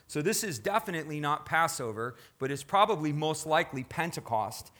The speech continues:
because everything's happening in, like, rapid sequence. It could be Tabernacles, no one knows, but mo-, it could be Pentecost as well.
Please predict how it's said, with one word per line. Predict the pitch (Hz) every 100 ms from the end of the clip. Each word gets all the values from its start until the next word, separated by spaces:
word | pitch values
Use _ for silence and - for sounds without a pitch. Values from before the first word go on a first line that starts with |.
| - -
because | 127 147
everything's | 160 175 175 151
happening | 156 151 156 147 139
in, | 131
like, | 135 127
rapid | 135 127 135 123
sequence. | - 170 135 110
It | 143 -
could | 247
be | 196
Tabernacles, | 180 175 165 165 156 160 135
no | 147
one | 143 135
knows, | 131 127 131 - - - -
but | 139 139
mo-, | 147 151 151
it | 139
could | - 165
be | 151
Pentecost | - 143 135 - 127 -
as | 123
well. | 139 202 156 120